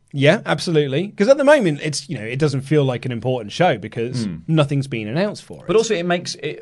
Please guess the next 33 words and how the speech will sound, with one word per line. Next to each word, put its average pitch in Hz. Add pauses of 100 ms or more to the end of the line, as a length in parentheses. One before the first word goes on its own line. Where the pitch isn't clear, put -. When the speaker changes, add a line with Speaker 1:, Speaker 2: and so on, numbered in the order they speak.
Speaker 2:
but 143
it 151
also 147
makes 101
the 110
other 117
parts 110
of -
the -
product, - (120)
the 98
Raws, 92
the 85
SmackDowns, 85 (160)
the 104
N 98
X 82
Ts, 85
if -
N 87
X 85
T's 85
involved 87
in 95
that 76
pay-per-view, 78 (720)
not 131
feel 120
essential 110
to 90
watch. - (320)
Speaker 1:
Yeah. - (160)
Speaker 2:
Because 135